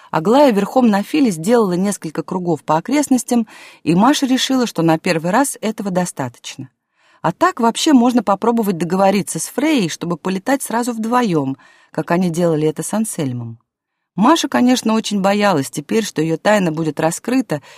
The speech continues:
и решила, что пока нужно чаще быть дома по ночам, а не летать, где попало, как заправская ведьма. Хотя полёты стали её страстью. Она даже поднималась к куполу Исаакия и шпилю Петропавловского собора,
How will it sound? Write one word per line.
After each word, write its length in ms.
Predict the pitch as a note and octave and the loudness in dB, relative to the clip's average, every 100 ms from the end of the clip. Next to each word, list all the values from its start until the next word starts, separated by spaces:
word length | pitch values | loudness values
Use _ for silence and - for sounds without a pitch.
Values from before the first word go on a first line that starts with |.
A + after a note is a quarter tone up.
| - - | -8 -2
и 80 | |
решила, 420 | F#3 G#3 - C#4 F#3 | 0 0 2 2 2
что 160 | - | -2
пока 320 | D#3 F#3+ C4 | -4 -2 2
нужно 340 | C4+ A3+ G3+ F#3+ | 2 2 0 -2
чаще 340 | - A3+ - | -2 -2 -4
быть 220 | E3+ E3+ | -4 -6
дома 240 | D3 G3+ F#3 | -2 0 0
по 140 | - | -2
ночам, 520 | D#3+ E3 - E3 C3 B2 | -2 -2 -2 -2 -2 -2
а 80 | D#3 | -2
не 120 | E3+ | 0
летать, 360 | E3+ - D3 | -2 -2 -2
где 160 | B2+ C#3 | -2 -6
попало, 460 | D#3 E3 A#3 A3+ D3+ | -4 0 2 2 0
как 180 | C3+ | -6
заправская 600 | C#3+ D3+ F3 F3+ - E3 | -6 -6 -6 -6 -6 -4
ведьма. 460 | D#3 D3 A#2 A2 A#2 _ _ _ _ _ _ | -4 -4 -6 -10 -14 _ _ _ _ _ _
Хотя 280 | E3 C4 | -2 -2
полёты 420 | D4+ F3+ F3+ A3 G#3 | 0 0 0 -2 -4
стали 320 | - E3+ F#3 | -2 0 0
её 220 | E3 D#3+ | -2 -4
страстью. 720 | - - C#3+ C#3 - - B2 - _ _ | -6 -4 -2 -2 -6 -16 -18 -18 _ _
Она 220 | A#2+ C#3 | 0 2
даже 240 | D#3+ F3 F3 | 2 -2 -4
поднималась 640 | D#3+ E3 E3 F3+ F#3+ - | -2 0 0 0 -2 -6
к 20 | |
куполу 460 | - F#3 - F3+ F3+ | -8 -8 -4 -2 -2
Исаакия 680 | - C#3+ E3+ - C#3+ B2 - _ | -2 0 0 -2 -4 -6 -8 _
и 100 | D3+ | -8
шпилю 440 | C#3+ - D3 F3 F#3 _ _ _ _ _ _ | -8 -4 -2 -2 -4 _ _ _ _ _ _
Петропавловского 840 | D3+ D#3 C#3+ C3+ D3 E3+ - E3+ | -6 -2 0 0 0 -2 -6 -6
собора, 680 | E3 - D#3+ C3+ D3+ D3 | -6 -6 -6 -4 -4 -4